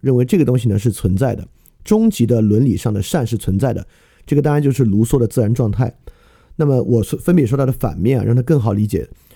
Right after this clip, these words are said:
那什么样的路线呢，认为我们不是要存在共通终极的伦理善呢？要么是怀疑主义的，要么是不可知论的，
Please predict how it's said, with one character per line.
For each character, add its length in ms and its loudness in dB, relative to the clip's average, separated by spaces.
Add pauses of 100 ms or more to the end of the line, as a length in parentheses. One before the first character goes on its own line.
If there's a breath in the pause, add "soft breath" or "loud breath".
(280 soft breath)
那 140 2
什 160 -2
么 80 4
样 80 2
的 120 2
路 220 4
线 320 0
呢， 280 -2
认 280 0
为 320 0 (680)
我 100 2
们 240 0 (240)
不 200 2
是 180 2
要 320 2
存 380 -2
在 220 0
共 260 0
通 220 0
终 260 0
极 120 -2
的 100 2
伦 180 0
理 140 2
善 240 -4
呢？ 100 -8 (420)
要 140 2
么 140 0
是 240 0
怀 240 -2
疑 140 4
主 200 -4
义 40 -2
的， 180 -6
要 160 0
么 80 0
是 140 -2
不 160 0
可 120 -2
知 160 -2
论 200 4
的， 160 -4